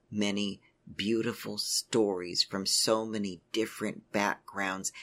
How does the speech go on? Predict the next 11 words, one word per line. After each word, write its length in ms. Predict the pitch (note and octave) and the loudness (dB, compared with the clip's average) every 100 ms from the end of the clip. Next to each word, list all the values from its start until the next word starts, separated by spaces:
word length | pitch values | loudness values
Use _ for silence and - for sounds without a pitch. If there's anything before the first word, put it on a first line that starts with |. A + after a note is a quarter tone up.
| - | -4
and 160 | G#2+ G2+ | -2 0
experiences. 1800 | G2 - - - A#2+ A2 G#2+ G2+ F#2+ F2 - - F#2 F2+ F2+ - - - _ _ _ _ _ - - - | 2 2 2 -2 0 2 4 2 -2 -4 -4 -4 -4 -4 -4 -6 -6 -14 _ _ _ _ _ -20 -20 -4
And 140 | C3 A#2+ | 0 2
I'm 160 | A2+ | 2
so 400 | G#2+ - C3 B2+ | 2 4 4 2
delighted 640 | B2+ A2 G#2+ A2 A2+ A2+ - - - - | 2 0 4 4 6 4 0 -18 -16 -4
to 160 | C3 | 0
include 1000 | A2+ G#2 - - - A#2 A#2 B2 B2 G2+ - | 0 -2 -6 -8 -10 -8 -2 4 4 2 2
them 340 | G2 F#2 F2+ - - - - | 2 2 -2 -8 -16 -16 -2
in 260 | A#2 A2 | 0 0
the 180 | A2+ A2+ | 0 0